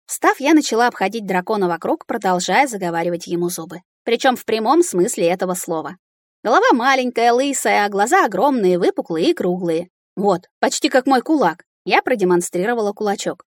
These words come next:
И каждый глаз размером с его мозг. "Бе!"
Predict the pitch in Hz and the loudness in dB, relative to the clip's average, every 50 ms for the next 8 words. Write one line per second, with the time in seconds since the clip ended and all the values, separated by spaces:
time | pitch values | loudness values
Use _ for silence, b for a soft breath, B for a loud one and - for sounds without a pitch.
0 | _ _ _ 226 262 254 247 220 196 - - 190 202 214 262 311 359 381 - - | _ _ _ -4 2 4 4 4 4 2 -2 -4 0 2 4 4 4 2 2 -2
1 | 180 180 175 175 214 269 302 285 - - 175 165 180 214 190 151 - 156 - _ | 0 0 0 0 2 2 2 2 0 -2 -2 0 0 0 0 -4 -6 -8 -10 _
2 | - _ _ _ _ _ _ _ _ _ _ _ _ - 170 160 160 160 165 180 | -16 _ _ _ _ _ _ _ _ _ _ _ _ -14 -10 -6 -6 -4 0 2
3 | 214 294 359 381 349 233 180 156 147 143 156 | 4 6 6 6 6 4 2 0 -2 -2 -4